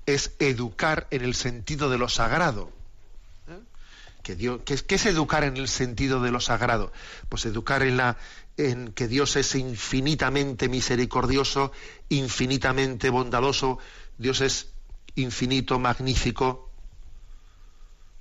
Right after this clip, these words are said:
y educar al mismo tiempo en el santo temor de Dios,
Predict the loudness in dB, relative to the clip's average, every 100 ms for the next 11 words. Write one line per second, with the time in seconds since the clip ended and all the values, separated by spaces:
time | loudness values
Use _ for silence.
0 | -14 -14 -10 -2 2 2 2 2 2 2
1 | 0 2 0 2 0 2 2 2 2 2
2 | 2 2 2 0 2 2 2 2 2 4
3 | 4 2 -2 -6